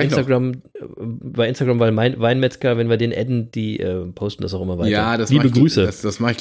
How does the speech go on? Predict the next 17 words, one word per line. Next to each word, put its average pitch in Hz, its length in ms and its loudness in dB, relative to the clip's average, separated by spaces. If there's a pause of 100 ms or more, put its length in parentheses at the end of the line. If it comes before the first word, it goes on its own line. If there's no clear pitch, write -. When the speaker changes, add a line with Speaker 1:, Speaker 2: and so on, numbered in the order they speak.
Speaker 1:
das 98 180 -6
mach 123 80 0
ich 113 80 -4
heute 95 180 -4
Abend 98 240 -4
noch 85 140 -4
sozusagen 90 540 -2
als, 78 420 -6
äh, 82 260 -2
Teaser 98 340 -4
für - 120 -10
die 78 80 -12
Folge. 73 400 -10 (580)
Speaker 2:
Sehr 107 120 2
gut. 110 320 0 (100)
Speaker 1:
Ja? 92 180 -4
Speaker 2:
Juti. 127 340 0